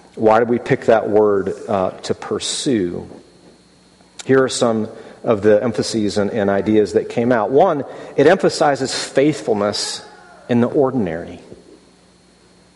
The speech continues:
It's not hurried, but neither is it lazy. It emphasizes faith, faithfulness in the ordinary,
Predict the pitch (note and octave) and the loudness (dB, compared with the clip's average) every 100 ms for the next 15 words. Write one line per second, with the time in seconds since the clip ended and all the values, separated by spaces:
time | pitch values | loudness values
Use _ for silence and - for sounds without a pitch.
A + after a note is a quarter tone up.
0 | _ _ _ - A#2+ - B2 B2+ - - | _ _ _ -8 -8 -2 0 0 -2 0
1 | A2+ C#3 G#3+ - - - - - - _ | 2 2 -2 -6 -18 -20 -20 -20 -20 _
2 | _ _ _ D3+ D3 C#3+ F3 E3 D3 C#3+ | _ _ _ 0 2 2 2 2 2 2
3 | C#3 C3+ - - B2 C#3+ E3+ F2 E2 - | 2 0 -4 -6 0 0 0 -4 -12 -18
4 | - - _ - _ _ _ - A#2+ C#3 | -20 -20 _ -20 _ _ _ -6 0 2
5 | C#3 C#3+ C3+ B2+ A#2+ G#2+ - C3+ C#3+ - | 2 0 2 2 0 -4 0 2 2 0
6 | C#3+ - C3 C3 C#3 B2 - A#2 B2+ B2+ | -4 2 2 2 0 0 0 -2 0 0
7 | G2+ F#2+ F2+ | 0 -2 -2